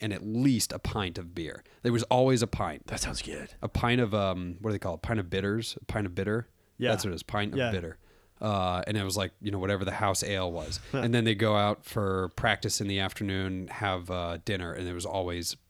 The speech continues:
Speaker 1: a pint or two of beer. Like, that was part of their training plan.
Speaker 2: Right.
Speaker 1: And now, today, it's, you know,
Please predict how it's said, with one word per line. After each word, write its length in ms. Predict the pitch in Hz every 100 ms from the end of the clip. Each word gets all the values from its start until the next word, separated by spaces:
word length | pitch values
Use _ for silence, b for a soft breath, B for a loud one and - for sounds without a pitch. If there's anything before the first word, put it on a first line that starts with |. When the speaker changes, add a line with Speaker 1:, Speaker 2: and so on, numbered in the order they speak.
| _
Speaker 1:
a 80 | 107
pint 340 | - 101 90
or 60 | 98
two 200 | - 90
of 120 | 85
beer. 140 | 90 82
Like, 140 | 85
that 120 | 107
was 160 | 104 - B B _
part 220 | - 147
of 100 | 123
their 120 | 110
training 360 | 107 123 107 95
plan. 240 | - 78 107
Speaker 2:
Right. 200 | 98 - -
Speaker 1:
And 200 | 110 107
now, 380 | 113 120 117 101 92
today, 440 | - 98 110 104
it's, 260 | 87 - -
you 80 | 87
know, 180 | 85